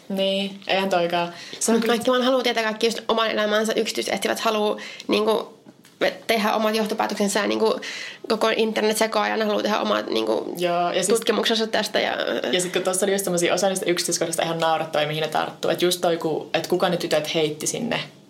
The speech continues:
Speaker 1: vaellusreitille. Se on
Speaker 2: Mm.
Speaker 1: joka, joka kohdassa se on vaan niinku perheenjäsen.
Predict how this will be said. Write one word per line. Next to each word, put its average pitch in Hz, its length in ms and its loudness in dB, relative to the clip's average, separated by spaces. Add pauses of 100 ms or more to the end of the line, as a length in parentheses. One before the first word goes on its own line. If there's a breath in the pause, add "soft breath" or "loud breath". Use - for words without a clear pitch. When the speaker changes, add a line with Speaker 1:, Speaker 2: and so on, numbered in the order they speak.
(100)
Speaker 1:
vaellusreitille. 165 600 2
Se 175 140 0
on 175 60 4
Speaker 2:
Mm. 180 60 4
Speaker 1:
joka, 214 220 2 (100)
joka 180 180 2
kohdassa 165 260 0
se 170 80 2
on 160 60 2
vaan 151 140 2
niinku 165 180 -2
perheenjäsen. 156 840 0